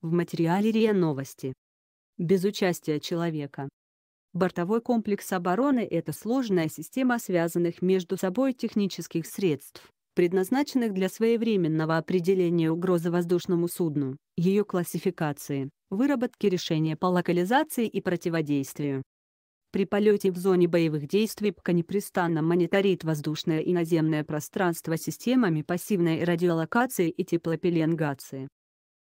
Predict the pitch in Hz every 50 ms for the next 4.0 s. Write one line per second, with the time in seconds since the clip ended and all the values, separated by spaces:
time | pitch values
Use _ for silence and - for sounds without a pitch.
0 | _ _ 185 180 196 196 202 214 208 - - 190 175 180 175 165 175 175 165 165
1 | 160 180 185 180 180 170 160 160 160 160 165 160 160 156 156 156 - - 175 170
2 | 180 180 170 - - 269 269 269 247 220 208 - 220 214 196 202 190 180 - 165
3 | 156 165 165 - - 180 165 - 170 160 160 - - 156 143 135 - - 139 131